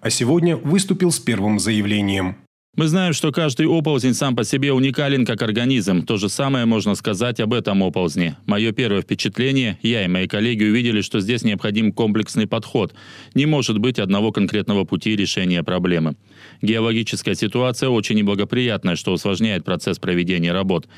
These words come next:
Speaker 2: Здесь необходимо провести укрепительные работы, провести дренажную систему и постоянно наблюдать за происходящим. Необходимо быть внимательными, провести геологические исследования, после чего и предпримем необходимые шаги».
Speaker 1: Цитирует Ньюмана информационное интернет-агентство Интерпресс Ньюс.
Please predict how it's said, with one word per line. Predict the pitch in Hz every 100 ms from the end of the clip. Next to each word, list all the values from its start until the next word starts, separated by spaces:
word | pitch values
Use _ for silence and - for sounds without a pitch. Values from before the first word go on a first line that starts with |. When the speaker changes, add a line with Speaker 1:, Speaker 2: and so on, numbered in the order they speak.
| - - -
Speaker 2:
Здесь | 139 131
необходимо | 127 95 110 123 107
провести | 101 101 - 123
укрепительные | 101 104 98 92 92 92
работы, | 92 95 123 117
провести | 95 90 85 - 95
дренажную | 90 92 90 90 87
систему | 104 - 135 131
и | 101
постоянно | 98 - 101 104 110
наблюдать | 95 92 92 95
за | 87
происходящим. | 85 92 - 107 98 80 95 82 - - -
Необходимо | 120 117 113 110 127
быть | 107 101
внимательными, | 104 101 101 98 98 85
провести | 78 92 90 82 107
геологические | 95 92 90 95 - - 98
исследования, | - 98 117 101 90
после | 76 82 90
чего | - 101 107
и |
предпримем | 98 - - 107 98 - - -
необходимые | 139 113 107 87 87 87
шаги». | - 92 90 82 _ _ -
Speaker 1:
Цитирует | - 160 208 202 185
Ньюмана | 139 151 185 180 180
информационное | 151 139 139 139 127 151 165 156
интернет-агентство | 127 123 113 107 104 107 151 - 131
Интерпресс | 131 110 104 87 - 90 -
Ньюс. | 104 98 87 -